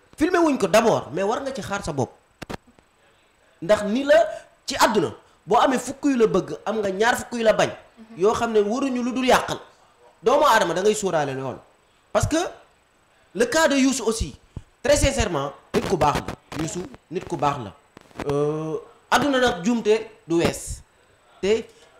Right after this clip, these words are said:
Speaker 1: àdduna ku nekk kay mën a juum. Il faut ñu bàyyi ci xel. Mais Youssou li ma koy conseiller sama, sama papa la, sama, sama nijaay la,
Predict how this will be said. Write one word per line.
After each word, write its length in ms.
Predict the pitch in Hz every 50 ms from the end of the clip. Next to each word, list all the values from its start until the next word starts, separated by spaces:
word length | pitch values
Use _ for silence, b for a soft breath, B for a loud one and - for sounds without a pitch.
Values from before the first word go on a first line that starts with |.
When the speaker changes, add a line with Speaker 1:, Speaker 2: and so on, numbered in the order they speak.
| _
Speaker 1:
àdduna 280 | - 160 170 185 202 208
ku 120 | 208 262
nekk 160 | 285 311 302
kay 140 | - 254 247
mën 180 | 220 220 214 202
a 100 | 196 156
juum. 200 | 208 262 240 160 113 - _ - _ _ _ _ - _ - - _ _ -
Il 80 | 180
faut 180 | 175 - 262 302
ñu 120 | 294 302
bàyyi 220 | 254 269 240 269 254
ci 60 | 269
xel. 260 | 247 233 214 139 - B B B B B B _
Mais 380 | 147 185 233 285 339 302 214 214
Youssou 260 | 254 277 - - 247
li 80 | 233 254
ma 100 | 262 285
koy 240 | 285 - 254 247 247 247
conseiller 400 | - 226 226 214 - 185 175 170
sama, 320 | 160 - 165 160 156 156 139
sama 220 | - 160 156 156
papa 340 | 151 - 196 202 196 190 165
la, 160 | 135 123 156 - - _ _ _ _ _ _ _ _ _ _ _
sama, 340 | - - - 139 139 139 139 135
sama 240 | - 160 147 151
nijaay 420 | 143 143 165 180 180 202 185 180 165
la, 180 | 131 135 156